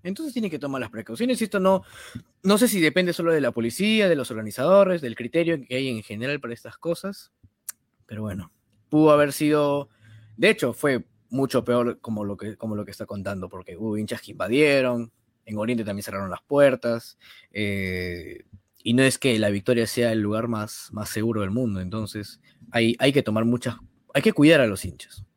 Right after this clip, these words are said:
¿no? Si la policía está para estas cosas, eh, tómenselo en serio, ¿no? Algunos sí son más reglamentaristas, algunos sí como que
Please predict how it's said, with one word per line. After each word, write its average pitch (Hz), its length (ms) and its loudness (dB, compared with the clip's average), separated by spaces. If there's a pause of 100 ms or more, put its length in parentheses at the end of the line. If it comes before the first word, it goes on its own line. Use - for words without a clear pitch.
(160)
¿no? 113 200 -6 (300)
Si 110 80 -2
la 113 100 4
policía 127 320 4
está 208 240 4
para 196 120 2
estas 185 220 -4
cosas, 240 500 -4 (280)
eh, 117 960 0 (100)
tómenselo 143 420 0
en 107 100 -4
serio, 95 220 -6
¿no? 107 220 -8 (220)
Algunos 143 340 4
sí 175 100 0
son 160 220 0
más 156 160 4
reglamentaristas, 147 920 -2
algunos 127 280 -6
sí 139 100 -12
como 143 180 -6
que 110 220 -4